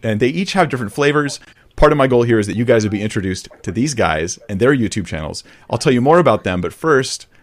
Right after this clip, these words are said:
let's, uh, give them a chance to share something that might benefit you, might bless you. We're gonna play clips now from Genetically Modified Skeptic's video, and Braxton will be the first up to respond. So, Braxton, you ready to go?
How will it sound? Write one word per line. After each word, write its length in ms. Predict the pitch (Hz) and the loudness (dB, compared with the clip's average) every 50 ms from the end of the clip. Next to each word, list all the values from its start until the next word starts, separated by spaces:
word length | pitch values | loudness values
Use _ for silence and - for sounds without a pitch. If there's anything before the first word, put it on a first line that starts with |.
| _ _ _ _ _ - | _ _ _ _ _ -4
let's, 340 | - 117 117 117 - - | -2 -2 -2 -2 -2 -2
uh, 220 | 123 104 101 95 92 | 0 0 0 0 -2
give 200 | 101 117 123 120 | -2 -2 -2 0
them 120 | 123 113 | 0 -2
a 60 | 113 | -2
chance 240 | 107 - 117 104 - | -2 -4 -6 -6 -6
to 120 | - - 98 | -6 -8 -6
share 220 | - - 113 107 | -2 0 0 0
something 320 | - - 107 - - 101 | 0 -4 -6 -4 -4 -4
that 80 | 95 76 | -4 -4
might 220 | 87 90 80 87 | -4 -6 -4 -4
benefit 360 | 92 117 127 127 - - 135 117 | -2 -2 -2 -2 -2 -4 -4 -2
you, 220 | 120 123 123 127 | -2 -2 -2 -2
might 240 | 113 101 87 80 - | -4 -4 -6 -4 -4
bless 320 | 101 104 110 107 - - | -4 -4 -4 -6 -6 -6
you. 220 | 113 107 104 110 - - - _ - | -6 -4 -6 -6 -8 -14 -20 _ -10
We're 80 | 123 110 | -8 -6
gonna 160 | 101 98 92 | -6 -6 -6
play 320 | - - - 143 131 127 113 | -8 -6 -2 0 0 0 -2
clips 600 | - - - 139 156 165 - - - - - - | -4 -4 0 0 0 0 -2 -8 -10 -10 -8 -6
now 400 | 113 104 98 90 90 92 113 - _ _ _ _ _ _ _ _ | -4 -4 -2 -2 -4 -6 -8 -10 _ _ _ _ _ _ _ _
from 200 | - - 123 107 | -6 -4 -2 -2
Genetically 460 | 98 92 107 104 104 107 120 - 131 110 | -2 -2 -2 -2 -2 -2 -2 -2 -2 0
Modified 400 | 107 107 110 - 127 110 98 - | 0 0 0 0 0 0 0 -2
Skeptic's 380 | - - 98 - 110 101 - | -4 -4 -4 -4 -4 -8 -8
video, 520 | 101 117 120 113 92 85 82 80 85 104 - _ _ - | -4 -4 -2 -2 -2 -2 -4 -4 -6 -10 -14 _ _ -12
and 200 | 113 104 95 87 | -10 -8 -6 -4
Braxton 340 | 95 104 104 104 - - 107 | -2 -2 -2 -2 -4 -6 -8
will 80 | 98 92 | -8 -8
be 80 | 92 | -8
the 80 | 85 92 | -10 -8
first 300 | - - 104 98 - - | -6 -6 -6 -6 -4 -6
up 140 | 90 - - | -8 -8 -8
to 100 | - 87 | -8 -8
respond. 480 | 82 80 - - 95 85 82 78 78 | -8 -10 -10 -8 -6 -6 -6 -6 -8
So, 180 | - - 87 80 | -8 -8 -8 -4
Braxton, 360 | 85 110 110 113 - 110 101 | -2 -2 -2 -2 -4 -6 -4
you 80 | 98 104 | -4 -2
ready 100 | 104 104 | -2 -2
to 60 | 113 | -2
go? 220 | 120 131 143 143 | -2 -2 -4 -4